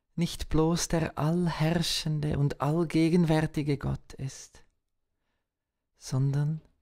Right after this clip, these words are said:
das lebendige Du, das Gegenüber des Betenden. Gott ist jener,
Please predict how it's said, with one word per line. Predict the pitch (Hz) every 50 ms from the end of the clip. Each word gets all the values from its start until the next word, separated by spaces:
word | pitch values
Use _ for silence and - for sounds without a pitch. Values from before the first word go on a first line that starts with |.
| _ -
das | - 127 - 139
lebendige | 131 135 135 135 131 131 135 147 156 151 160 156 - 151 139
Du, | - 147 151 156 151 139 127 - - - - - - - - - - - - - - - - - - - - - - - - - - - - - -
das | - 139 - -
Gegenüber | - 151 147 - 151 147 147 151 160 170 - - 175
des | 170 160 - - 160 - - -
Betenden. | - 139 139 143 - - - 139 139 139 143 139 135 131 - _ _ _ _ _ _ _ _ _ _ _ _ _ _ _ _ _ _ _ _ _ _ _ _ _ _ _ _ _ _ _ _ _ _ _ _ _ _ _ _ _ _ _ _ _ _
Gott | - 151 147 143 - - - _ _ - - - - - _
ist | - - - - -
jener, | - - 139 143 147 147 143 147 156 160 170